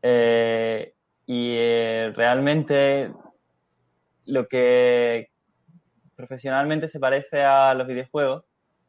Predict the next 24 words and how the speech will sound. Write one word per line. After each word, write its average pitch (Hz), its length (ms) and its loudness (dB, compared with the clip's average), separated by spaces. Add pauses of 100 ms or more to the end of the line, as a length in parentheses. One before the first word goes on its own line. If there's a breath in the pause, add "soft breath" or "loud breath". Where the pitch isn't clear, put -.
(180)
porque 117 880 -2
hubo 127 180 -4
una 135 180 -2
época 131 280 0
en 127 80 -2
la 123 160 -2
que 120 360 -2
intentaba 120 440 -2
bastante 127 440 -6
meterme 120 380 -6
en 120 60 -6
el 117 60 -10
mundo 117 180 -10
de 113 80 -8
los 113 140 -8
videojuegos. 120 560 -4 (340)
Supongo 135 400 0
que 147 100 -2
para 135 160 0
satisfacer 135 1000 -2 (340)
una 139 240 0
necesidad 135 600 0
artística, 131 960 -4 (180)
eh, 117 800 -6